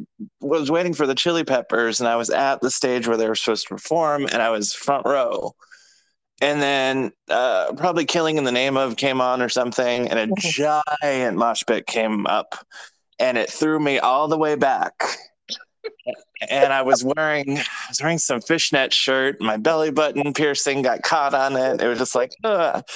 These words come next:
Speaker 1: And then I got
Speaker 2: No.
Speaker 1: then I just went to the bleachers and cried because I was like, "I wanna see Anthony front row," and I did not.
Speaker 2: <laughs> You're
Speaker 1: I
Speaker 2: like,
Speaker 1: heard
Speaker 2: "The
Speaker 1: the
Speaker 2: machine raged so hard that my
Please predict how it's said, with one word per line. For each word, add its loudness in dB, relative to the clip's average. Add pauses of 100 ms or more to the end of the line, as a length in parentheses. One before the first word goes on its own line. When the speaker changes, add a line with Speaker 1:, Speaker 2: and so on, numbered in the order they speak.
(420)
Speaker 1:
And 2
then 6
I 6
got 6
Speaker 2:
No. 6 (760)
Speaker 1:
then 2
I 2
just -2
went 2
to -4
the 0
bleachers 0
and -2
cried 0
because 0
I 2
was 0
like, -2
"I 2
wanna -2
see -2
Anthony 0
front 0
row," 2
and 0
I -4
did -4
not. -4 (500)
Speaker 2:
<laughs> 0
You're 2
Speaker 1:
I 6
Speaker 2:
like, 6
Speaker 1:
heard -2
Speaker 2:
"The 4
Speaker 1:
the 6 (140)
Speaker 2:
machine 4
raged 4 (200)
so 4
hard 4 (280)
that 4 (300)
my 4